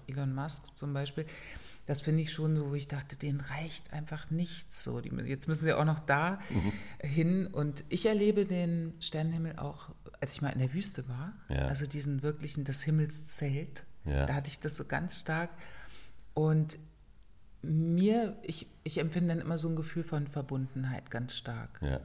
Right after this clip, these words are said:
Speaker 1: Also
Speaker 2: auch.
Speaker 1: da, ne, Demut auf jeden Fall, aber auch so aufgehoben zu sein, in diesem, wie in so einem Zelt.
Speaker 2: Ja. Und das, die Leute hatten ja damals keine Handys,
Speaker 1: Mhm.
Speaker 2: keine Rechner,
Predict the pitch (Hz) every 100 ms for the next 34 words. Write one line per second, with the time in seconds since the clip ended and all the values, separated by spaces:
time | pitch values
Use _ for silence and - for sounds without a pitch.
0 | - 139 147 139 139 139 139 147 185 -
1 | 160 196 220 226 208 156 156 151 156 147
2 | 147 185 208 139 143 147 151 - - -
3 | - - - - - 135 160 - 160 160
4 | - 135 123 123 - 127 123 127 131 202
5 | 135 139 139 143 135 160 - 160 156 151
6 | 151 151 147 - - - - 143 127 90
7 | - - - - 78 73 - - - -
8 | - - - - - - - - - 90
9 | 82 - 98 95 95 - - - 85 82
10 | 85 98 85 - 90 80 78 78 - -
11 | 76 71 67 67 - - 80 82 123 156
12 | - - - - - - 151 131 120 165
13 | - - 62 69 76 85 104